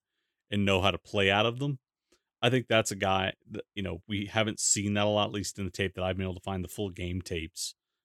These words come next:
that I've been able to find of Butler. I, I don't think I saw that piece as much, but you can see how it could evolve there. But, you know, Kobe Brown's a guy who can kind of, you know, make, you know, reads and, you know, plays out of that elbow area. You know, Ronnie DeGray's a guy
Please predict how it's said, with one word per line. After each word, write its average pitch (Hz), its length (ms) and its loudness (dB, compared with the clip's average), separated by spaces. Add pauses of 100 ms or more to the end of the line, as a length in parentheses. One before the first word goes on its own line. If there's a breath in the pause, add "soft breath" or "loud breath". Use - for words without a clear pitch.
(160)
that 98 80 2
I've 90 80 2
been 87 100 -2
able 87 120 -4
to 82 60 -14
find 87 160 -4
of 82 60 -8
Butler. 90 340 -8
I, 104 120 -2 (120)
I 104 120 2
don't 98 200 0
think 92 200 -6
I 87 80 -2
saw 95 260 -2
that 98 320 0 (140)
piece 135 240 -4
as 147 160 -4
much, 151 320 -4 (320)
but 131 100 4
you 117 80 2
can 101 140 -2
see 107 320 2
how 95 160 4
it 92 100 -6
could 92 80 -6
evolve 92 420 -2
there. 98 280 2
But, 95 260 -2 (500)
you - 40 -18
know, 98 340 2
Kobe 95 200 -4
Brown's 110 420 2
a - 20 -12
guy 92 200 2
who 95 140 -4
can 90 140 -6
kind 95 300 -4
of, 90 80 -2
you 92 60 -4
know, 90 100 -4
make, 92 240 -2 (280)
you 101 80 -12
know, 87 280 -8 (540)
reads 98 400 0
and, 90 360 -2
you 92 80 -10
know, 87 220 -6
plays 95 380 2
out 90 120 2
of 90 60 0
that 95 160 -2
elbow 104 380 2
area. 85 280 -2
You 85 120 -8
know, 87 180 -12
Ronnie 98 240 -4
DeGray's 104 420 2
a 101 60 -6
guy 90 240 -2